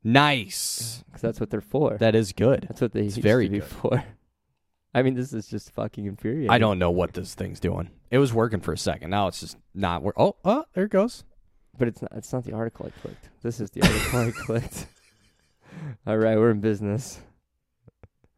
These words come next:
Speaker 2: So, yeah, we weren't here 'cause, uh,
Speaker 1: Oh, my God. We're never taking weeks off ever again.
Speaker 2: we weren't here 'cause of covid.
Speaker 1: Yeah, so covid finally hit my household. My wife got covid over, uh,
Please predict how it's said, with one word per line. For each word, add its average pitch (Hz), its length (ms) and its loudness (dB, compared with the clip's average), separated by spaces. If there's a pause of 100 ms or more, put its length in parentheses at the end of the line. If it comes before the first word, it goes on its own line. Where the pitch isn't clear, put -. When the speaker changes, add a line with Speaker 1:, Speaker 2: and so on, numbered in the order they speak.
(340)
Speaker 2:
So, - 160 2
yeah, 123 180 6
we 113 140 6
weren't 120 260 2
here 107 200 0
'cause, 101 340 -6
uh, 101 300 -4 (480)
Speaker 1:
Oh, 170 200 -4
my 170 220 0
God. 165 560 2
We're 165 180 6
never 156 240 6
taking 151 280 4
weeks 120 240 2
off 107 200 4
ever 104 180 4
again. 90 320 2 (160)
Speaker 2:
we 117 120 -6
weren't 110 200 -2
here 107 140 -2
'cause 98 220 -10
of 90 60 -14
covid. 98 500 -6 (680)
Speaker 1:
Yeah, 180 180 8
so 131 140 -4
covid 170 300 4
finally 160 240 4
hit 156 100 6
my 135 80 4
household. 131 560 4 (600)
My 110 80 2
wife 113 240 4
got 101 200 0
covid 101 300 4
over, 98 380 2
uh, 92 260 2